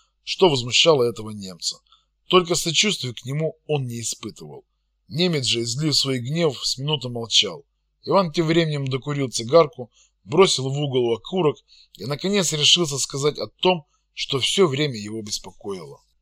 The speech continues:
"Слушай, фриц, вылезем туда", он показал пальцем вверх. "Давай плен! Рус, плен, а?" Немец внимательно выслушал. Что-то понял, но с убеждённой твёрдостью покачал головой. "Никс плен.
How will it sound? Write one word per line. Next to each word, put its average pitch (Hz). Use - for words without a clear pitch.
"Слушай, 131
фриц, 135
вылезем 117
туда", 127
он 143
показал 127
пальцем 117
вверх. 107
"Давай 147
плен! 104
Рус, 151
плен, 143
а?" 170
Немец 151
внимательно 123
выслушал. 107
Что-то 147
понял, 98
но 110
с 110
убеждённой 143
твёрдостью 139
покачал 117
головой. 95
"Никс 147
плен. 127